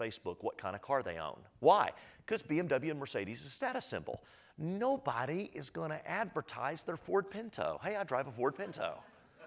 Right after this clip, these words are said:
Drive a Toyota Corolla. Nobody's gonna do that. But if somebody gives you a Mercedes, or the, for, that you buy a Mercedes, you buy a B M W or something like that, you're, you might be prone to putting that 'cause you're excited about that,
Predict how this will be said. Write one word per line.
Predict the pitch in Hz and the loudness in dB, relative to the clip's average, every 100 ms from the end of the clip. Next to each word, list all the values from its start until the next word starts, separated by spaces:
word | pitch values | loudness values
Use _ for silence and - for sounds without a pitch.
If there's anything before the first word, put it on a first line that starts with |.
| - - - - | -20 -20 -6 8
Drive | 123 107 | 10 10
a | |
Toyota | - 120 120 151 | 6 8 10 8
Corolla. | - 180 202 214 87 117 | 6 6 8 10 8 8
Nobody's | 240 392 240 | 8 10 10
gonna | 427 | 10
do | 440 453 | 12 12
that. | 262 - - - - - - - - - - - - - - - - _ _ _ - | 12 10 6 -10 -16 -20 -20 -20 -20 -20 -20 -20 -20 -20 -20 -20 -20 _ _ _ 4
But | 180 220 220 | 10 10 10
if | 214 - | 6 6
somebody | - 240 208 | 8 10 10
gives | 139 180 143 | 8 8 8
you | 143 | 4
a | |
Mercedes, | 123 - 254 269 269 247 - | 4 6 6 6 2 0 4
or | 143 117 | 6 6
the, | 123 - 117 | 4 2 -2
for, | 127 113 95 | 6 6 6
that | 117 95 | 4 4
you | 113 | 8
buy | 151 190 | 10 10
a | |
Mercedes, | 180 165 170 196 196 | 6 2 4 4 2
you | 120 | 2
buy | 135 143 | 6 6
a | 135 | 6
B | 139 135 | 2 2
M | 104 | 6
W | 143 185 185 | 6 6 0
or | |
something | - - | -2 0
like | 147 - | 0 6
that, | 196 214 | 6 6
you're, | 214 214 | 4 2
you | 190 247 | 4 6
might | 247 269 269 | 8 6 4
be | 262 | -2
prone | 254 - 247 285 277 269 262 - - | -2 0 4 4 4 2 -4 -14 -10
to | - | 6
putting | 330 339 247 | 8 8 8
that | 160 - - | 8 8 6
'cause | 240 | 8
you're | 453 | 8
excited | 440 - 370 381 415 392 | 8 6 8 10 10 8
about | 214 160 98 - 98 | 6 8 6 4 0
that, | 82 - | -2 -4